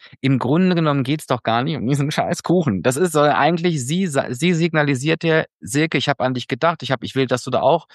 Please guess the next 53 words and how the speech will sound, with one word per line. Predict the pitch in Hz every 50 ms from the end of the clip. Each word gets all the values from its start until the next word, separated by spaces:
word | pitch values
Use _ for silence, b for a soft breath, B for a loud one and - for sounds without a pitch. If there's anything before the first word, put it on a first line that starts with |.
| B B B B B _
und | - 131 131 120
du | 139 151 165 170 147 -
willst | 110 139 156 160 - -
diese | 151 139 135 131
Geste | 120 117 127 143 139 - - 123
annehmen | - - 117 135 151 160 165 165 170 175 175 165
und | 117 147 139 -
tust | - 131 123 - -
es | 98 - -
auch. | - - 64 - - - - b b b b b b b b b b b
Und | - 143 143
im | 131 143 135
Büro | 139 139 127 117 135 180 208 202
ist | - 151
es | 165 160 -
halt | 165 165 139
eben | 135 160 165 147
auch, | - 135 156 165 - - - 151
wenn, | 156 139 147 160 160 -
wenn | - 139 156 160
das | 165 - -
jemand | 165 165 156 160 -
persönlich | 151 151 135 151 170 185 180 170 143 127
nimmt, | 131 120 113 104 101 - - - - _
da | - 110
haben | 120 123
wir | 123 113
auch | - -
nicht | 139 135
drüber | - - - 110 104 92
gesprochen, | 98 - - - 82 90 - 110 110
ne? | 123 69 71 69 -
Ich | - - - _ _ _ _ -
darf | - 123 123 -
mich | 139 127
natürlich | 127 127 - - 131 -
auch | 78 113
hin-, | 117 123 123
selber | - 123 127 143 139
mal | 139 131
hinterfragen, | 127 120 120 120 - - - 127 139 139 131
wenn | 123 120
ich | 120 -
jetzt | 120 117 - -
todtraurig | - - 131 - - - 123 131 143 147 -
bin, | - 139 131
wenn | 120 123 127
die | 123
Kollegin | - - 123 117 117 123 135 139 127 127 123
den | 127 127 131
Kuchen | - - 160 165 160
nicht | 123 107 - 67
isst, | 92 104 - - -